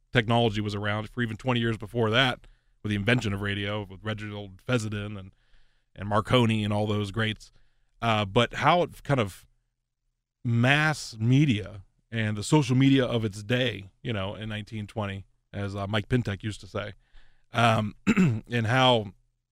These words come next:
revolutionary radio really has become and is, uh, from, <laughs> you know, shouting through a megaphone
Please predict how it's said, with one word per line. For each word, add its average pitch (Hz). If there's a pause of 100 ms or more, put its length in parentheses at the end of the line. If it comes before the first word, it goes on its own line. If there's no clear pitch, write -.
(520)
revolutionary 131 (560)
radio 101
really 117
has 107
become 120
and 104
is, - (560)
uh, 101
from, 101 (540)
<laughs> -
you 123 (100)
know, 185
shouting 160
through 156
a 139
megaphone 151